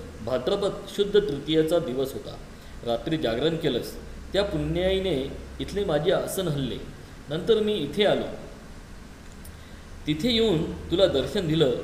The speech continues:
आणि वर मागण्यास सांगितले. तू म्हणालीस, "तुम्ही माझे पती व्हावे याशिवाय माझी दुसरी इच्छा नाही." ती गोष्ट मी मान्य केली. नंतर मी गुप्त झालो. पुढे दुसऱ्या दिवशी ती व्रतपूजा विसर्जन केलीस,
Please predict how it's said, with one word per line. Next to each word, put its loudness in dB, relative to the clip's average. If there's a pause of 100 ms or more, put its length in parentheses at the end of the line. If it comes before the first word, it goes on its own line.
आणि 0
वर 4
मागण्यास 0
सांगितले. -2 (1160)
तू 0
म्हणालीस, 0 (680)
"तुम्ही 2
माझे 4
पती 2
व्हावे 2
याशिवाय 2
माझी 0
दुसरी -2
इच्छा -4
नाही." -4 (720)
ती -2
गोष्ट 0
मी 0
मान्य -2
केली. -4 (480)
नंतर 4
मी 2
गुप्त 0
झालो. 4 (500)
पुढे 6
दुसऱ्या -2
दिवशी -2 (200)
ती -2
व्रतपूजा 2
विसर्जन 2
केलीस, -4